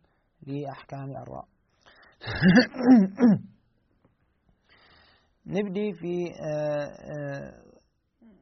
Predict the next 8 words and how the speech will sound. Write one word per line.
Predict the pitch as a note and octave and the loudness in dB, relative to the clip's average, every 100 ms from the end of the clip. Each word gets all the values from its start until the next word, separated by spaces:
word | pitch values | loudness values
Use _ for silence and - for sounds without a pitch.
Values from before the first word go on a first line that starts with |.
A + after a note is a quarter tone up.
| _ _ F#3+ | _ _ -20
التطبيق | C#3+ D3 F3 G3 E3 | -12 -12 -10 -8 -8
العملي، | B2+ D3 E3 C#3 D3+ F3+ F3+ _ _ _ _ _ _ _ | -6 -8 -8 -8 -8 -10 -12 _ _ _ _ _ _ _
آه، | C#3+ C#3 C3+ | -18 -16 -14
حتى | - - - | -16 -18 -16
نحضر | C#3 C3 D#3 C#3+ C3 | -16 -14 -14 -12 -14
المصاحف | B2 A#2+ D3 D#3+ D3+ F#3 D3 | -14 -16 -12 -10 -10 -16 -14
من، | C#3 C#3 - | -16 -16 -18
آه، | B2+ | -18